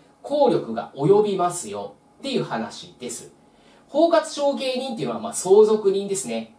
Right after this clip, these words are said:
区分所有者の相続人。特定承継人っていうのは、まあ、特定の区分所有者からマンションを購入した人。で、占有者っていうのはここでお伝えしているように賃借人とかですね。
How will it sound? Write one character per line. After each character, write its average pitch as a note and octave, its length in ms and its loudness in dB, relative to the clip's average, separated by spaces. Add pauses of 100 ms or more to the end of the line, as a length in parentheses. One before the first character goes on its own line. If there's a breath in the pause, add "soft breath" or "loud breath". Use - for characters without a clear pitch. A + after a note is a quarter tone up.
区 A3+ 180 2
分 C#4+ 280 -4
所 B3+ 280 -6
有 C4+ 180 -4
者 - 160 -2
の - 140 -2
相 D3+ 280 -2
続 A#2+ 260 -6
人。 G2+ 220 -12 (480 soft breath)
特 A#3 200 -2
定 D#4 160 -2
承 D4 240 -2
継 C4 160 -6
人 C4 160 -10
っ - 20 -6
て - 80 -8
い - 40 -6
う - 20 -4
の - 60 -2
は、 - 300 -2 (380 loud breath)
ま G3+ 100 -2
あ、 - 40 -6
特 A#3 180 -4
定 C4+ 160 -4
の A#3+ 100 2
区 G#3+ 160 0
分 A3+ 220 0
所 A3 220 2
有 A3+ 120 0
者 - 160 -2
か E3 120 -4
ら - 300 -2 (120)
マ A#3 220 0
ン - 40 -2
シ - 100 -8
ョ - 40 -6
ン A2+ 180 -8
を E3+ 200 -4
購 C4 260 2
入 C4 160 -4
し A3 80 -2
た G#3+ 100 -2
人。 - 380 -4 (300)
で、 B3 60 -6
占 D#4 260 0
有 D4+ 160 0
者 A#3 120 0
っ - 80 -8
て D3+ 80 -2
い - 20 2
う A#3 60 2
の C4+ 40 6
は - 80 0
こ - 60 -12
こ F3+ 100 0
で E3+ 60 2
お C#3 180 -6
伝 C3 220 -2
え - 20 -10
し A#2 60 -12
て C3+ 80 0
い A2+ 60 -4
る A#2 40 -4
よ A#2 120 -2
う - 20 -2
に - 240 -4
賃 C#3+ 280 -6
借 A#2+ 300 -8
人 G#2+ 140 -6
と G2 80 -18
か - 80 -20
で - 80 -20
す - 80 -12
ね。 F#3+ 240 -10